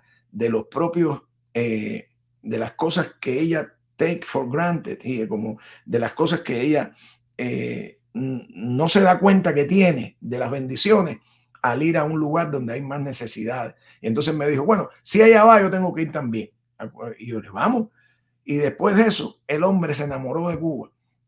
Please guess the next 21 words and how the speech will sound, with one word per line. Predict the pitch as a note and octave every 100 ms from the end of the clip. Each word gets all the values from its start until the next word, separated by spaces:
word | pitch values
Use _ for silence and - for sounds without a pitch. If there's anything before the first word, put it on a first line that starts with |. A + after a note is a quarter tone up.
| _
y | C#3+ C#3+ C#3 - -
ha | D#3+
ido | F3 F3+ D#3+
conmigo | D3 C#3+ F3 E3 C3+
tres | D3+ D#3+ D3+
veces | D#3+ C#3+
a | C3
Cuba, | D#3 C3 A#2 -
con | C#3+ C#3+ C3+ B2+ - _
tres | F#3 F#3+ F3+
hijos | G3+ F3 D3 C#3+
en |
diferentes | C3 - C3+ D#3 E3 E3 D3 - _
años | - E3 D#3+ C#3+ B2+
escolares. | - A#2 A2+ A2 - _ _ _ _
Y | C3+ B2+
sigue | - A3+ A3
siendo | G#3 G#3+ G3+
trompista, | E3+ D3 G3 F#3+ - - _ _ _ _
sigue | - F3+ F#3
siendo, | F#3 F3+ F3+ D#3+ D3